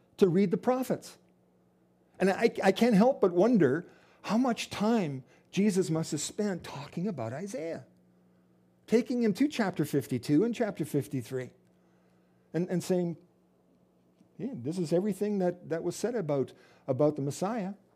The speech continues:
And remember, they're walking with this dude, and he, they don't even know he's Jesus. They don't recognize him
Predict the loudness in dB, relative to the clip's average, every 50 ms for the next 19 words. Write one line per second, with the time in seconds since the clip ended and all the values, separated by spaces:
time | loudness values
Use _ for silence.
0 | _ _ _ _ _ _ _ _ -2 2 4 4 6 6 4 6 6 6 6 6
1 | 4 4 4 4 2 0 0 0 0 2 2 2 0 0 0 -2 0 2 2 4
2 | 4 4 2 2 2 0 2 2 4 4 4 6 4 4 2 2 2 4 4 4
3 | 2 0 -2 -2 -2 -2 0 -2 -4 -8 -12 -20 _ _ _ _ _ _ _ _
4 | 2 4 4 4 4 4 2 0 0 0 -4 -6 -6 -10 -10 -12 -12 -14 -18